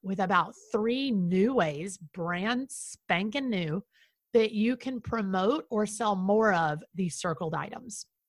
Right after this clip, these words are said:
So again, this works if you are a service provider or a product-based business, even a digital product-based business. So what can you now do? What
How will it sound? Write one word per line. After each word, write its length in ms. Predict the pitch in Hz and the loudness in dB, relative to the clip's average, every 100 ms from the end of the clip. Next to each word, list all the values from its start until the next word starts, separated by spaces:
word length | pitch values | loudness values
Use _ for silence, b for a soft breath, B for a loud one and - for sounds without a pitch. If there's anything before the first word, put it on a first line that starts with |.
| _ _ _ _ _ _ | _ _ _ _ _ _
So 220 | - - 190 | -16 -6 -4
again, 340 | 190 254 214 | 0 0 0
this 220 | 175 - | 0 -2
works 260 | 208 233 - | 0 0 -2
if 140 | 233 | -4
you 100 | 214 | 0
are 80 | 190 | 0
a 100 | 170 | 0
service 420 | 165 190 185 233 | -2 -4 -4 -2
provider 580 | - 262 240 247 262 247 b b _ - | 0 4 4 4 0 -2 b b _ 4
or 380 | 208 226 240 240 | 8 10 10 6
a 100 | 226 | 2
product-based 960 | 240 220 202 190 - - 180 165 151 - | 2 4 6 4 -2 -2 -2 0 -4 -4
business, 400 | 196 220 277 285 | -4 -2 -2 -2
even 280 | 208 190 190 | -4 -2 -2
a 100 | 190 | -2
digital 540 | 170 180 170 170 165 | 0 0 0 2 2
product-based 640 | 156 165 147 - 165 156 - | 2 0 -2 -4 -4 -4 -4
business. 400 | 156 - 220 - _ B B B | -8 -8 -14 -16 _ B B B
So 200 | 226 202 | 2 4
what 480 | 190 185 226 - | 4 4 4 4
can 220 | - 302 302 | -2 -4 -2
you 200 | 285 269 | 0 0
now 300 | 247 214 202 | 2 2 0
do? 640 | 180 240 220 156 165 202 _ _ _ _ - | 0 2 2 0 -4 -8 _ _ _ _ -4
What 240 | 196 220 | 2 2